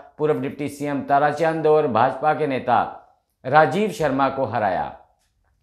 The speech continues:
इसके बाद वो नेका में शामिल हो गए। नई सरकार में उन्हें मंत्री बनाया गया। उमर के इस निर्णय से भले ही डोगरा मुख्यमंत्री की मांग तो पूरी नहीं हुई है, अलबत्ता डोगरा डिप्टी सीएम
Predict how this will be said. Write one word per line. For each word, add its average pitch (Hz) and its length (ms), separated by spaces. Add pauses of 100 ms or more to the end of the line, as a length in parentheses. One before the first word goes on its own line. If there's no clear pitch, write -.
(100)
इसके 131 240
बाद 156 360 (280)
वो 147 140
नेका 139 360
में 135 160
शामिल 143 380
हो 151 140
गए। 156 160
नई 143 180
सरकार 135 400
में 131 100
उन्हें 135 240 (280)
मंत्री 127 400
बनाया 95 380
गया। 78 240 (340)
उमर 190 180
के 208 140
इस 202 200
निर्णय 175 320
से 175 140
भले 160 260
ही 170 340 (640)
डोगरा 160 480
मुख्यमंत्री 170 760
की 165 120
मांग 147 280
तो 151 100
पूरी 139 320
नहीं 156 240
हुई 160 180
है, 143 60
अलबत्ता 151 840
डोगरा 185 380
डिप्टी 165 320
सीएम 143 380